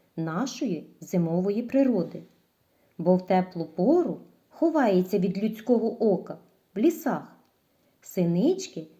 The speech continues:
як багато інших птахів, знищують комах-шкідників, рятують дерева та кущі. Коли вони поїдають плоди,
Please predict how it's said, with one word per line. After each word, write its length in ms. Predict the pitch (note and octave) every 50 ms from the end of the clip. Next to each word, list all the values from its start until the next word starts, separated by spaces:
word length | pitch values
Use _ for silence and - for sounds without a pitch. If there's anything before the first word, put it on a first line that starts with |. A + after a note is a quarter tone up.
| _ _ -
як 200 | E3 G3 E3+ E3
багато 400 | G3 G3 G3+ G3+ G3 G3 - G3+
інших 580 | - - G#3 G3+ G3 F3+ F3+ - F#3+ F#3 -
птахів, 580 | - _ - F#3+ A3+ D4+ F4+ - - - E3 - - - _ _ _ _ _ _ _ -
знищують 840 | - E3 - F#3 F#3 A#3+ F4+ F#4 - - - C4+ G3+ D#3+ - - - _ _ -
комах-шкідників, 1300 | - F#4 F#4 F4+ C#4 G#3 F3+ - - - - - - A3 F3+ G3 G3+ G3+ G3 F#3+ - F#3 E3+ D#3 D#3 - - _ _ _ _ _ _ _ _ -
рятують 800 | - F3+ F3+ F3+ F3+ - G#3+ C4 G4 G4 F4 G3+ - - - - _
дерева 720 | - - D#3 - F3+ F3 E3+ E3 D#3+ D3+ D3 C#3+ C#3+ E3+ - - _ _ _ _ _ _ _ _ _ _ _ _ _
та 160 | F3 F3 F#3
кущі. 680 | F#3 - D4 D#4+ - - - - C#4 A3 G3 F#3 F#3+ - - _ _ _ _ _ _ _ _ _ _ _ _ - -
Коли 220 | G3+ G3 G3 G3+
вони 180 | F#3 F#3+ F#3 F3+
поїдають 720 | F#3 G3 F#3+ F#3 F#3 F3+ F#3+ F#3 F#3 F3 E3+ E3+ E3+ -
плоди, 640 | - F3+ E3+ E3+ D#3+ C#3 - E3+ F#3+ C4+ F4+ F#4